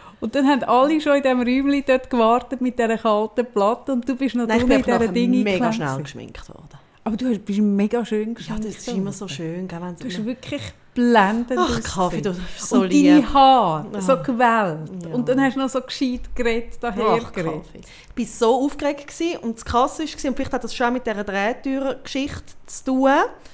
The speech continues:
Speaker 2: dass ich, ich habe mich so, eben, ich habe irgendwie das letzte Mal gesagt, ich ver-, verschrecke am, am, am eigenen Mut. Und was dann passiert ist, du gehst dann aus dem Studio raus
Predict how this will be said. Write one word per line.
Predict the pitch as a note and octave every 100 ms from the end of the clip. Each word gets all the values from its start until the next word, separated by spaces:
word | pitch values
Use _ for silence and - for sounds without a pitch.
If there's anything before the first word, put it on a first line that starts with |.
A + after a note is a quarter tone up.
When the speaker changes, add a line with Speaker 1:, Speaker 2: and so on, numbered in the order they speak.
| - - - - - - - -
Speaker 2:
dass | -
ich, | E3 - - - - - - -
ich | A#3
habe | B3+
mich | A#3
so, | - - C4 C#4 D4 E4+ D4+ A#3+
eben, | C#4 C#4
ich | -
habe | B3
irgendwie | A#3 A#3+
das | A3+
letzte | B3+ C4+
Mal | C4
gesagt, | A#3 -
ich |
ver-, | -
verschrecke | - A3 B3+ B3+ B3+
am, | A3+
am, | - - G#3+ A3
am | G3+ G3 G#3 G#3 -
eigenen | F#3+ F#3+ G3 G3 F#3 F#3
Mut. | G3 G#3 A#3+ C4+ F#4 - - - - - - -
Und | A#3 A3
was | A#3 -
dann | A#3
passiert | A3 G#3+ - D4+ G#4+
ist, | - -
du |
gehst | A#3 G#3 A3+
dann | G#3+
aus | -
dem | G#3
Studio | F#3+ - F4+ G4+ D4+
raus | A#3